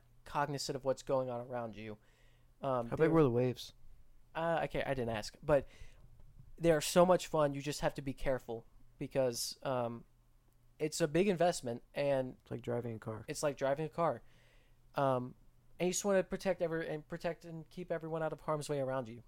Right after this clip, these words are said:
Speaker 1: So,
Speaker 2: Yeah.
Speaker 1: uh, continue with the offshore segment, Porter. Sorry.
Speaker 2: So, like we were saying, with the waves and everything, having a V-bottom is very important 'cause you can obviously cut through the waves.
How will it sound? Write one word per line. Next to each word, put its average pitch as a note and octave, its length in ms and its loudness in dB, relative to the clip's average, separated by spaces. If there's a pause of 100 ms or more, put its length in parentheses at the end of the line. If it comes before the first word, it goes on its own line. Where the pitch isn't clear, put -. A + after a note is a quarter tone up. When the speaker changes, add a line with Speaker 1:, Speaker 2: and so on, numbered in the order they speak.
Speaker 1:
So, B2+ 320 2
Speaker 2:
Yeah. A2 160 -4 (400)
Speaker 1:
uh, D#3 120 -2
continue F#3 420 -2
with E3+ 160 0
the D#3+ 60 4
offshore C#3+ 320 2
segment, B2+ 300 -2
Porter. A#2 220 -4
Sorry. - 220 -6 (340)
Speaker 2:
So, B2+ 560 2 (480)
like C3 140 0
we B2+ 60 -2
were C3 100 0
saying, A#2+ 480 0 (200)
with A#2+ 200 -10
the B2 80 0
waves A#2+ 480 2
and A2 80 0
everything, A2 460 -4
having B2 340 -4
a A#2 40 -2
V-bottom A#2 540 -2
is A#2 80 -8
very A#2+ 220 -2
important A#2+ 460 -6 (100)
'cause A2 240 -10
you A2+ 200 -4
can - 80 -10
obviously A2+ 360 -8
cut - 260 -8
through B2+ 140 -8
the C3 60 -4
waves. D3 380 -4